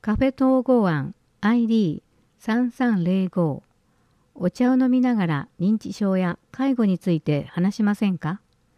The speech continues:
地域の人の集いの場となっています。介護者の交流スペースもあります。時、十二月十四日日曜日、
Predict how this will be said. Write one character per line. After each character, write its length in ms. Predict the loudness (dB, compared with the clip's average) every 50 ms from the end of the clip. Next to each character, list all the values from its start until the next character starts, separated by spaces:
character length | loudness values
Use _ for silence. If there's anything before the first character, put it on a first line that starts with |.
| _ _ _ _ _ _ _ _ _
地 160 | -2 0 0 0
域 200 | 0 0 0 2
の 120 | 2 0
人 220 | -2 -2 -2 0
の 200 | 0 0 -2 -4 -8 _
集 120 | -8 -4 -2 0 0 2
い 20 |
の 100 | 0 0
場 140 | -2 -2 -4
と 140 | -2 -2 0
な 100 | 0 -2
っ 40 | -2
て 180 | _ -4 -2
い 80 | -2 -2
ま 180 | -2 -2 -4 -6
す。 180 | -10 _ -20 _ _ _ _ _ _ _ _ _ _ _ _ _ _ _
介 220 | -4 0 0 2 2
護 100 | 0 0
者 180 | 0 0 0
の 220 | 0 0 -2 -4 -8 _
交 220 | -4 0 0 0 2
流 180 | 0 0 -2
ス 100 | -2 -4
ペ 140 | -2 0 0
ー 40 | 0
ス 140 | 0 -2 0
も 140 | 0 0 0
あ 60 | 0
り 100 | -2 -2
ま 160 | -2 -4 -4
す。 180 | -6 _ -20 -20 _ _ _ _ _ _ _ _ _ _ _ _ _ _ _ _ _ _ _
時、 420 | -6 -6 -4 -2 -2 -2 -2 -4 _ _ _ _ _ _ _ _ _ _ 0
十 200 | 2 4 4 4
二 140 | 4 2
月 280 | 2 0 -2 -2 -4 -4
十 220 | -2 0 0 2
四 160 | 2 0 0 -2 _ _ _ -6
日 180 | -6 -6 -6 -8 _ _
日 300 | -6 -6 -6 -4 -2 0
曜 200 | 0 2 2 0
日、 240 | -2 -4 -6 -10 -10